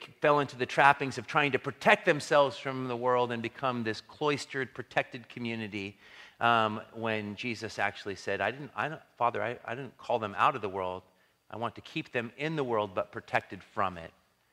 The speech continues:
that they might impact it on my behalf." And so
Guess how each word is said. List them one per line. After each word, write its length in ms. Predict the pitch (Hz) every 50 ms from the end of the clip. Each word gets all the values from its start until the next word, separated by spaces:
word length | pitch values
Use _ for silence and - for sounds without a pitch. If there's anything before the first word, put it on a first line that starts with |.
| _ _ _
that 120 | 101 -
they 80 | 113 107
might 180 | 101 98 92 -
impact 520 | 117 123 127 - - - 90 87 - - -
it 140 | 95 - - _ _ _ _ _ _
on 80 | 98 92
my 140 | 95 95 95
behalf." 440 | 92 92 - - 113 92 - - - _ _ _ _ _ _ _ _ _ _ _ _ _ _ _ _ _ _ _ _ _ _
And 120 | - 92
so 500 | - - 143 135 135 131 123 123 117 -